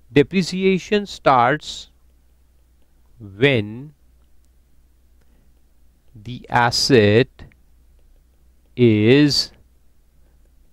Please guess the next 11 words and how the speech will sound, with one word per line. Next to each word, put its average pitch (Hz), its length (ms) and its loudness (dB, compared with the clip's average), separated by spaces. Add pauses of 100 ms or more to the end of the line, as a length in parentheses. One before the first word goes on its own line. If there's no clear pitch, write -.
(460)
put 180 100 4 (240)
to 101 260 -6
use। - 140 -20
तो 123 60 -4
ये 131 260 2
कॉन्सेप्ट 120 580 -2
अभी 110 160 -2
हम 113 100 -2
पढ़ेंगे 127 340 0
थियरी 107 340 0
में, 135 180 -10